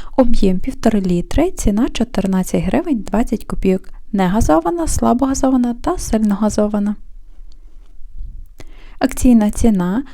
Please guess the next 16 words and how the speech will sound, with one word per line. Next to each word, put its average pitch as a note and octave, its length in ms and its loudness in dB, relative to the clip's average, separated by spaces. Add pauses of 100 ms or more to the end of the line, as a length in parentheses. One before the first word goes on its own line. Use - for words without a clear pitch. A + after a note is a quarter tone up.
(140)
на C#4 120 6
виноград A3 600 2
Кишмиш — - 640 0 (200)
шістдесят A#3 580 2
три - 160 4
гривні F#3 400 0
дев'яносто G3+ 540 -2
п'ять F#3 260 0
копійок F4 460 -4
за A#3 160 2
кілограм. G3 580 0 (2750)
Акційна G3 460 2
ціна F#3+ 320 -2
на F#3 140 -2
каву F3+ 300 -2
Якобс — E3 680 -2